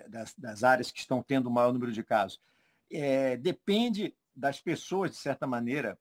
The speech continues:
por um, por um outro lado, que é as pessoas estarem cuidando dos seus domicílios e o peridomicílio, porque o Aedes aegypti, ele é muito domiciliado, né? Então, depende desses fatores todos. Então, a curto prazo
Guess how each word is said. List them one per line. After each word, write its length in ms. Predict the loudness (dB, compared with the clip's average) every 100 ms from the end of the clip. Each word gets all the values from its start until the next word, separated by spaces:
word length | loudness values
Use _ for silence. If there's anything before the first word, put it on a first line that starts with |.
| -8
por 140 | -6
um, 160 | -4 -6
por 180 | -4
um 80 | -2
outro 320 | 2 0 0
lado, 420 | 4 6 6 2 -8 _ _ _
que 180 | -4 -2
é 100 | -2 -4
as 80 |
pessoas 480 | -10 -12 -8 -8 -10
estarem 300 | _ 2 2
cuidando 500 | 0 -6 -4 -4 -4
dos 160 | -8 -12
seus 160 | -10 -6
domicílios 540 | -6 -6 -6 -6 -4
e 60 | -4
o 40 |
peridomicílio, 680 | 0 0 0 -4 -4 -2 -4
porque 140 | 0
o 20 | 2
Aedes 220 | 2 0
aegypti, 360 | -4 -4 -4
ele 120 | -4 -2
é 20 |
muito 260 | -4 -4
domiciliado, 760 | -4 -6 -6 0 6 6 6 0
né? 220 | -4 -4 -4 _ _ _ _
Então, 180 | -2 2
depende 320 | 2 2 0
desses 180 | 0 0
fatores 480 | 2 2 2 -2 -2
todos. 440 | 0 0 0 -8
Então, 240 | -4 2 4
a 60 |
curto 400 | 2 0 -4 -6
prazo 680 | -4 4 6 4 0 -10 -20